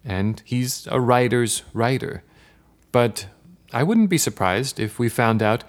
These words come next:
that he participated in some other mediums too, that maybe, you know, his work is known in, or that he doesn't publicly share.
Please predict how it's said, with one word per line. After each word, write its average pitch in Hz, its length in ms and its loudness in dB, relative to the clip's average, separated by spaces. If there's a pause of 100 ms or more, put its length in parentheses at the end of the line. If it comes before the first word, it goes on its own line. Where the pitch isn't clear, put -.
(320)
that - 100 -6
he 127 60 2
participated 120 840 -2
in 127 300 0
some 123 220 0
other 127 260 2
mediums 120 640 -2
too, - 400 -4 (380)
that 113 140 -4
maybe, 113 480 2 (120)
you 120 80 -2
know, 98 100 0
his 107 180 -2
work 104 240 2
is 107 180 -2
known 104 420 0
in, 143 280 0 (280)
or 107 140 0
that 104 140 0
he 110 100 -4
doesn't 104 360 0
publicly 107 460 -2
share. 131 540 -2